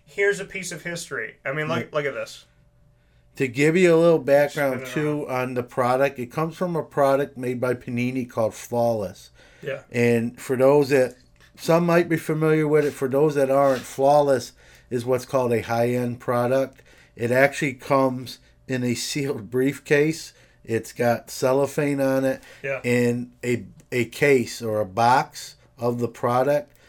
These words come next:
Speaker 2: is over a thousand dollars, and there's about eight cards in that case. You don't know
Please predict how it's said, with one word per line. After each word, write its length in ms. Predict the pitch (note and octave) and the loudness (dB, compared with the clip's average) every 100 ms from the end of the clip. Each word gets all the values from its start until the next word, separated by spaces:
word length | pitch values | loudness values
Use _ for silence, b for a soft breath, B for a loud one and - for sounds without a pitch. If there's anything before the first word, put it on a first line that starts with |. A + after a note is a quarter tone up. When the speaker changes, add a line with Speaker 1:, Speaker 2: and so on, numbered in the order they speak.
| b b | b b
Speaker 2:
is 220 | - A#2+ F#2+ | -6 -6 -2
over 300 | A#2 A#2 A#2+ | -2 0 -2
a 40 | |
thousand 520 | A2+ A2+ A2 G#2+ A2 | -2 -2 -2 -4 -6
dollars, 500 | G2+ G#2 G2+ F#2+ F2 | -8 -6 -6 -8 -12
and 100 | G2+ G2+ | -10 -8
there's 120 | G2+ | -6
about 280 | G2 G2 - | -6 -8 -6
eight 260 | A2+ A2 - | -4 -4 -2
cards 460 | A#2 A2 G#2+ - - | 2 4 2 -2 -6
in 180 | A2+ G#2+ | -4 -2
that 240 | G#2+ - | -2 -4
case. 380 | - A#2 B2 A#2+ | -2 0 0 -2
You 100 | G#2 | -4
don't 200 | A2+ A2 | -2 -2
know 380 | A2 A2+ A#2 - | 2 4 4 2